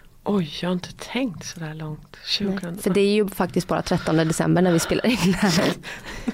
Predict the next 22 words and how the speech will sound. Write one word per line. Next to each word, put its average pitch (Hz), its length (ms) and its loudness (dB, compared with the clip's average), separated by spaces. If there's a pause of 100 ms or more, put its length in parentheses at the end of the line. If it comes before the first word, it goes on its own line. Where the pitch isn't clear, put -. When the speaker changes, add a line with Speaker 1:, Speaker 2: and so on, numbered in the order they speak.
(680)
Speaker 1:
Eh, 202 340 2 (140)
vad, 220 500 2 (440)
eh, 156 260 -2
ser 165 720 -4
jag? 151 180 0 (800)
Vi-, 190 300 2
vilket 190 380 2
ska - 180 -2
jag 180 80 2
börja 185 280 4
med? 165 320 2
Hur, 175 540 0
hur 185 240 2
har 175 280 -2
Speaker 2:
Om 254 120 4
Speaker 1:
det 262 80 4
Speaker 2:
vi - 60 2
Speaker 1:
här 262 140 4
Speaker 2:
kör - 0 -
tjugohundrasexton. 233 1040 2
Speaker 1:
året- 190 220 -4
Ja. 277 260 2